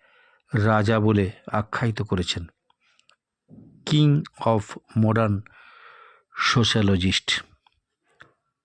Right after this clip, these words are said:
দ্বিতীয়জন হচ্ছেন অধ্যাপক প্যাট্রিক গেটিস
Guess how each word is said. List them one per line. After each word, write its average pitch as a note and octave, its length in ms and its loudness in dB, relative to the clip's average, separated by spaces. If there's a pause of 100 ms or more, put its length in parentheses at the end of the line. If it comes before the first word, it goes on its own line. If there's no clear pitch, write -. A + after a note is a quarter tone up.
(1000)
দ্বিতীয়জন D#3+ 540 2
হচ্ছেন G#2+ 400 -2 (1040)
অধ্যাপক A2 680 -2 (1040)
প্যাট্রিক A2 600 -2 (340)
গেটিস G#2+ 400 2